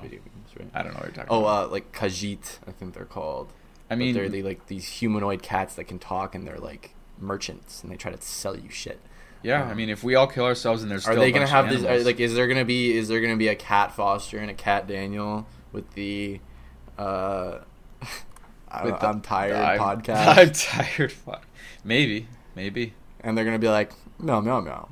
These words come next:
Speaker 1: meow, meow, meow, meow, meow, meow. Meow, meow, meow, meow, meow, meow."
Speaker 2: Meow.
Speaker 1: Oh, meow, meow, meow.
Speaker 2: <laughs> Meow, meow.
Speaker 1: <laughs> Meow, meow, meow.
Speaker 2: <laughs> Oh, God.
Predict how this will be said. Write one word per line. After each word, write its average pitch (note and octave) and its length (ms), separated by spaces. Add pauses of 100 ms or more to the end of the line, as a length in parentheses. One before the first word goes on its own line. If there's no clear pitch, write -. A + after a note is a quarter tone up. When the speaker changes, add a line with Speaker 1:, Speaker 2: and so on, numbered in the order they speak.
Speaker 1:
meow, F#2+ 160
meow, B2 200
meow, A#2 140
meow, G3+ 140
meow, F2+ 140
meow. - 240 (680)
Meow, A#2 180
meow, E3 160
meow, A#2 160
meow, F3 420
meow, G#3 180
meow." - 20
Speaker 2:
Meow. F2 480 (1080)
Speaker 1:
Oh, E3+ 240
meow, B2 140
meow, C3+ 120
meow. F#3 160
Speaker 2:
<laughs> - 1300
Meow, G3+ 260
meow. A#2+ 340
Speaker 1:
<laughs> - 1700
Meow, C#4+ 180
meow, D#4+ 180
meow. D#3 340 (100)
Speaker 2:
<laughs> - 120
Oh, - 160 (240)
God. - 160